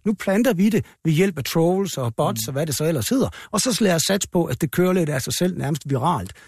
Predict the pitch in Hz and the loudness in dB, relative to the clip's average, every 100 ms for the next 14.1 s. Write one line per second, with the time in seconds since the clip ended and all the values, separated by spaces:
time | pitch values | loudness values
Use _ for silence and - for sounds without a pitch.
0 | - 147 127 135 - 123 - 147 135 120 | -2 0 2 0 0 -2 0 0 0 0
1 | 117 - 127 98 92 135 - - - 147 | -4 0 2 2 2 0 0 -14 -6 -2
2 | 196 208 240 - 220 139 277 302 202 208 | 0 0 0 -2 -2 0 2 2 2 0
3 | 202 135 117 - - - - - 113 - | -2 -2 -4 -8 -16 -20 -18 -14 -8 -4
4 | 147 - 302 233 180 131 113 110 101 98 | -4 0 2 0 0 -2 -2 -4 -4 -4
5 | 113 294 254 196 - - - - - 214 | 0 0 0 -4 -4 -8 -10 -8 0 4
6 | 320 302 359 302 240 185 202 180 220 214 | 4 2 0 0 -2 -2 0 0 0 -2
7 | - 226 311 262 285 185 196 180 123 110 | -2 2 2 4 4 2 2 2 2 -2
8 | - - 196 262 185 196 - 196 185 226 | -10 -2 2 4 4 2 2 2 4 2
9 | 262 160 190 185 185 190 160 165 196 220 | 2 2 2 2 0 -2 -6 -2 0 0
10 | - - 185 - - 151 - 165 - 151 | -2 0 0 0 0 0 2 0 2 2
11 | 170 - - - - - - 123 214 285 | 2 2 -4 -6 -2 -2 0 -2 2 4
12 | 170 240 175 139 220 - - 165 147 139 | 4 2 0 0 -4 -6 -4 -2 0 0
13 | 180 170 143 - 120 120 - 120 117 - | -2 -4 -6 -6 -6 -6 -4 -4 -4 -4
14 | 131 | -4